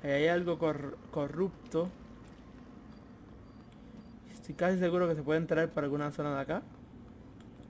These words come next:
Bien. Ponemos esto aquí y esto reduce el fuego. Pero no podemos...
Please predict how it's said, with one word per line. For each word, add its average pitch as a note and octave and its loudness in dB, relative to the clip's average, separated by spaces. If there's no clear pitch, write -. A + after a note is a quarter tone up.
Bien. - 0
Ponemos C#3+ -2
esto C#3 -4
aquí F#3 0
y F#3 4
esto E3 2
reduce D3+ 2
el C#3 2
fuego. F3+ 4
Pero C#3 0
no C#3+ -2
podemos... F3 0